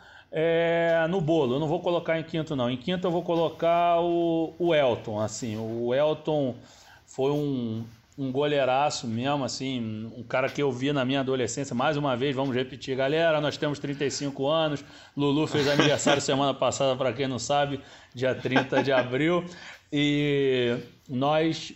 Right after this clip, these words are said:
vivemos o, o Elton na adolescência e o Carlos Germano na infância. Então já tô entregando aí parte dos meus votos aí,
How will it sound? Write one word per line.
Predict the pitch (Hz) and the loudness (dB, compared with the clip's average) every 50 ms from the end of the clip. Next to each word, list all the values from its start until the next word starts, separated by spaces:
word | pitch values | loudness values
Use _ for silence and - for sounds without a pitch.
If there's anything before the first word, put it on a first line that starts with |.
| - | -12
vivemos | 135 131 160 151 117 127 139 147 160 165 160 143 127 | -6 -2 -2 -2 0 0 0 0 2 0 0 -2 0
o, | 160 160 156 151 139 | 0 0 0 0 0
o | 151 147 147 | 0 2 2
Elton | 143 151 156 160 156 165 156 | 4 4 2 2 0 0 0
na | 156 151 | 0 0
adolescência | 151 143 151 151 147 151 143 143 - - 160 165 170 170 - | 0 0 0 2 2 2 0 0 -2 -2 -2 -2 -2 -2 -2
e | 160 | -4
o | |
Carlos | - - 160 160 165 160 139 | -2 0 2 2 2 2 0
Germano | 151 147 147 151 156 156 156 160 | 0 0 0 0 0 0 0 0
na | 160 160 | -2 -2
infância. | 156 - - - 131 117 - 117 - - 110 - - - - - - _ _ | -2 -4 -4 -4 -2 -2 -2 -4 -8 -12 -14 -18 -20 -20 -20 -20 -20 _ _
Então | - 123 123 - 175 175 | -10 -8 -4 -2 0 0
já | 165 175 | 0 0
tô | 165 175 180 170 | 0 0 -2 -2
entregando | 175 165 - 175 175 160 143 156 165 165 165 | -2 -2 -2 0 0 0 2 2 0 2 2
aí | 165 160 | 0 -2
parte | 160 - 160 165 160 160 - | 0 0 0 0 0 -2 -4
dos | 151 160 156 147 | -4 -4 -2 -2
meus | 165 165 160 135 | 0 0 0 0
votos | 113 120 135 143 143 143 - - | 0 0 2 2 0 0 -2 -2
aí, | 160 156 139 123 131 127 | 0 2 2 0 0 -2